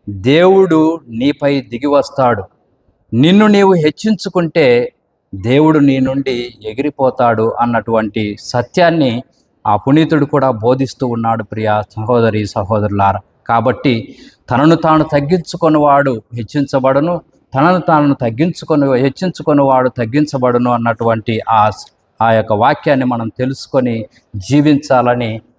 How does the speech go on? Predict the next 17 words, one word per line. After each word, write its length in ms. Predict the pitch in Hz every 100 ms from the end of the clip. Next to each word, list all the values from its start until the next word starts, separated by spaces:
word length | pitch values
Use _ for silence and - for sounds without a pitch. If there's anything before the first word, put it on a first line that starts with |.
| -
మొట్టమొదటిగా 880 | 117 117 147 135 123 117 113 117 117 - _ _ -
మనకు 220 | 117 113
బోధిస్తూ 540 | 104 123 131 123 - 117
ఉన్నాయి 460 | 113 113 110 113 110
ఈనాటి 320 | 110 110 107
పట్టణాలు. 520 | 117 113 123 117 113
ప్రియ 300 | 107 107 104 101
సహోదరి 600 | - 113 123 113 107 104
సహోదరులారా, 720 | 110 101 113 101 101 98 92 - _ - - -
రెండవదిగా, 840 | 143 185 214 214 190 180 147 117 - _ _ _ _ _ _ _ _ _ _ _
వినయము 720 | 104 110 170 208 220 220 208 214
అంటే 560 | 165 165 170 123 123 139 _ _ _ -
నిన్ను 400 | 127 156 196 196
నీవు 360 | 180 170 165 151
కించ-, 480 | 143 156 170 190 - - _
కించపరుచుకోవటం 1040 | 170 175 - 156 151 - - 143 127 127 117
కాదు. 360 | 113 104 95